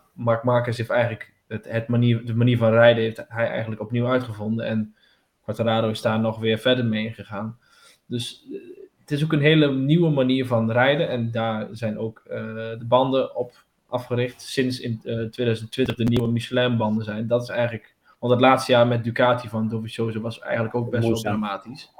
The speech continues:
Speaker 2: Ja.
Speaker 1: Ehm, dus sinds ook vooral die, die, eh, wisseling in de, in de banden. Oh, ik denk ook wel gewoon een beetje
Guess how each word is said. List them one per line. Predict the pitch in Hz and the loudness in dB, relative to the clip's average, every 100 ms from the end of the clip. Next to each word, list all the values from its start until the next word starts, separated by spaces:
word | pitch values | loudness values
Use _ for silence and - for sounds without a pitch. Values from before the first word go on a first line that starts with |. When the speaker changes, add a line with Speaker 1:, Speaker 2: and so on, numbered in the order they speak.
| - - - | -20 -14 0
Speaker 2:
Ja. | 113 117 - | 2 2 -4
Speaker 1:
Ehm, | 113 117 117 107 101 _ | -10 -6 -6 -8 -10 _
dus | 139 131 - 117 | -4 -2 -4 -6
sinds | - 156 160 - | 0 2 2 -4
ook | 131 127 | -6 -4
vooral | - 127 123 | 0 2 2
die, | 117 117 113 113 123 | 0 -2 -4 -6 -6
die, | 120 117 113 110 113 | -2 0 -2 -6 -8
eh, | 113 110 | -8 -6
wisseling | 127 135 127 120 | -4 -2 -2 -2
in | 117 | -2
de, | 113 113 | -4 -6
in | 117 | -4
de | |
banden. | 113 120 135 151 175 _ - - - | 2 2 2 -2 -6 _ -20 -20 -2
Oh, | 139 143 143 | 2 2 0
ik | 147 | 0
denk | 156 | 2
ook | 160 147 | 2 6
wel | 139 | 6
gewoon | 131 135 | 6 0
een | 127 | 2
beetje | 131 127 123 | 0 0 -4